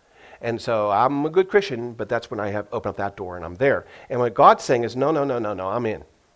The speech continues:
You know, part of the deal here is I'm all in. And I'm all in for you, you're all in for me.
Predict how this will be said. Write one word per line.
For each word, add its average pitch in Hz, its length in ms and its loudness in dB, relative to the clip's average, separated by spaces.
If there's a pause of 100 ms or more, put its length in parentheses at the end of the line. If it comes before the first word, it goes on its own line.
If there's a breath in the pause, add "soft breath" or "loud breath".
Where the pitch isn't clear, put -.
(280)
You 98 80 -14
know, 98 120 -8
part 143 260 2
of 156 40 2
the 151 60 0
deal 160 260 8
here 113 220 0
is 104 100 0
I'm 139 160 4
all 139 220 6
in. 120 180 2 (140)
And 107 200 -4
I'm 139 140 2
all 165 140 6
in 170 80 4
for 165 100 -6
you, 151 160 -2
you're 135 240 0
all 131 200 2
in 135 100 -2
for 127 120 -6
me. 120 220 -2